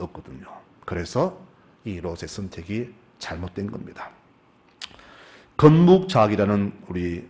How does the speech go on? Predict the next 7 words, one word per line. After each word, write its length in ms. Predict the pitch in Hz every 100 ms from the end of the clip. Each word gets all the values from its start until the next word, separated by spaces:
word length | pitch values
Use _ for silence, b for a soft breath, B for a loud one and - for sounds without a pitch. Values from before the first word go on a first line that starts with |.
| _
사자성어가 680 | - - 123 117 - 107 95
있습니다. 580 | 80 - 87 80 - - _ _ _ B B B B B _
먹을 380 | 120 131 160 151
가까이 320 | 113 - 113
하면 280 | 92 92 101
나도 260 | 87 98
검어진다. 640 | 95 110 95 85 80 -